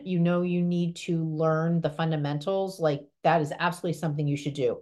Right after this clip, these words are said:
Every single yoga teacher must know anatomy. Nobody gets a pass. And I'd even go so far as to say, if you know you don't know it and you're out there teaching, you're out of integrity. You've gotta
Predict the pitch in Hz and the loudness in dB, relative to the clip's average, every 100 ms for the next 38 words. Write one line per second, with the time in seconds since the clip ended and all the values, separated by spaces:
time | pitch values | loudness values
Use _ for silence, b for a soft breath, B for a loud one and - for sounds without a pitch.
0 | - 208 233 254 240 233 202 185 175 165 | 4 4 6 0 0 0 0 2 2 2
1 | - 165 - 160 156 147 - 151 139 123 | -2 -4 -2 -2 0 0 0 -2 0 -2
2 | 104 110 117 156 170 233 226 240 - 185 | -4 -6 0 2 4 4 2 0 -2 2
3 | 170 160 - b b b b 180 180 208 | 2 2 -4 b b b b -2 0 0
4 | 233 226 214 233 190 185 175 165 170 175 | -2 2 0 0 -2 0 0 -4 -2 2
5 | 156 151 151 175 185 180 180 208 240 240 | 4 4 0 -6 -2 0 2 2 2 0
6 | 233 180 175 196 - 151 151 - 165 165 | -2 0 4 4 2 -2 -4 -2 -2 0
7 | 170 165 180 170 196 170 - 147 147 143 | -4 -4 -8 -6 -4 -2 0 0 0 -4
8 | 147 131 123 - - b b b - 170 | -4 -6 -6 -6 -12 b b b -4 4
9 | 190 175 170 | 6 8 8